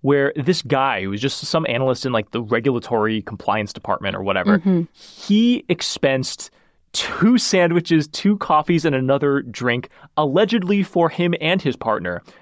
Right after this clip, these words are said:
Speaker 1: And then when confronted about it by the expenses department or his manager or whatever, he was like, "I, yeah, I ate all this. Why, why are you questioning me?"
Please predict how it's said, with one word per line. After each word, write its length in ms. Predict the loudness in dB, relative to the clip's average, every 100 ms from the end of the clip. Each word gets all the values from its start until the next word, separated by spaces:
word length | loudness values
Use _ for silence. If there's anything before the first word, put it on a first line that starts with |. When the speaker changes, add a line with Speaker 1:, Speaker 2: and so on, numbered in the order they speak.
| -8
Speaker 1:
And 120 | -2
then 80 | 0
when 100 | 0
confronted 760 | -2 -4 -2 -2 2 0 0 -6 _ _
about 260 | -4 -2 -2
it 80 | 0
by 140 | 0
the 120 | 2
expenses 520 | 0 -2 -2 -2 -2 -6
department 420 | -2 -2 -2 -4
or 40 |
his 180 | -4 -4
manager 360 | -2 -2 -2 -2
or 60 |
whatever, 400 | 0 0 -2 -4 -8 _ -20 _
he 120 | -2
was 120 | 0 2
like, 220 | -2 -4 _ 0
"I, 260 | 2 0 -2
yeah, 240 | -2 0
I 100 | 2
ate 180 | 2 2
all 120 | 0
this. 240 | 0 -2
Why, 260 | 0 0 2
why 160 | 0 0
are 40 |
you 120 | 0
questioning 480 | 0 -2 -2 -2 -2
me?" 200 | -4 -8